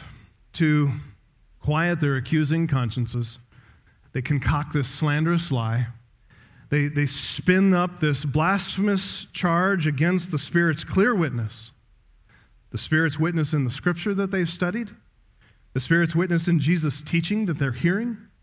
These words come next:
The Spirit's witness in Jesus' miracles that they're watching. They reject his ministry. They embrace folly. They reject truth to embrace a lie. They abandon light in preference for darkness.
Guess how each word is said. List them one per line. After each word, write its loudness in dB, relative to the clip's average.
The 0
Spirit's 2
witness 2
in 4
Jesus' 2
miracles 2
that 0
they're 0
watching. -2
They -4
reject 0
his 0
ministry. 0
They -2
embrace 0
folly. -2
They 0
reject 0
truth 0
to 2
embrace 0
a 2
lie. 2
They 2
abandon 2
light 2
in 2
preference 0
for 2
darkness. -2